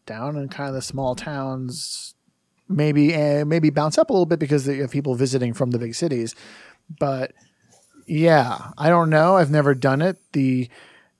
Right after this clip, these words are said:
um, the popular wisdom is always never to do that. <laughs> So,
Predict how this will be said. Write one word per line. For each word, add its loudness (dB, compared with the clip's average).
um, -12
the -2
popular 2
wisdom 2
is 2
always 6
never 2
to -2
do -2
that. 4
<laughs> -8
So, -2